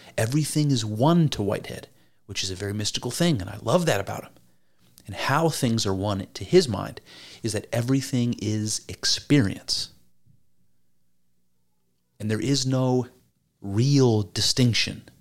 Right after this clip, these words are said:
in experience. So we think about ourselves as conscious beings, having our own experiences, our private experiences.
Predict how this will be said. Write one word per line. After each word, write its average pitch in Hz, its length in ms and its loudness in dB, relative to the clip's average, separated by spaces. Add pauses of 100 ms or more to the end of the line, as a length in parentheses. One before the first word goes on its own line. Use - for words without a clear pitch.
(680)
in 117 200 2
experience. - 880 -2 (640)
So - 140 -10
we 101 380 -4
think 123 220 -2
about 107 240 -2
ourselves 107 380 0
as 98 100 -2
conscious 101 400 -4
beings, 156 440 2 (220)
having 104 320 -2
our 101 140 0
own 120 320 4
experiences, 156 840 0
our - 100 -10
private 117 520 0
experiences. 160 800 -2